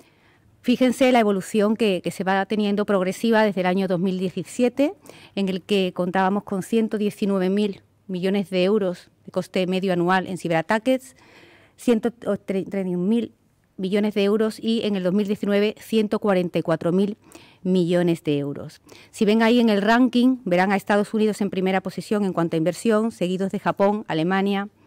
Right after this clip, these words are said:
Reino Unido, Francia, Singapur, Canadá y España en la octava, en la octava posición.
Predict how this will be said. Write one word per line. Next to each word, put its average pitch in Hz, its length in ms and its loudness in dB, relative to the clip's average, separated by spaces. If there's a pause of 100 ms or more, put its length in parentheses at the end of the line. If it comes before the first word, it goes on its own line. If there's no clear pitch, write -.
(360)
Reino 214 220 2
Unido, 202 360 2
Francia, 196 560 -2
Singapur, 185 500 -6
Canadá 180 420 0 (340)
y 196 80 0
España 208 560 0 (340)
en 190 300 -2
la 180 160 -2
octava, 185 500 -2
en 175 120 -10
la 156 60 -8
octava 175 340 -4
posición. 139 520 -12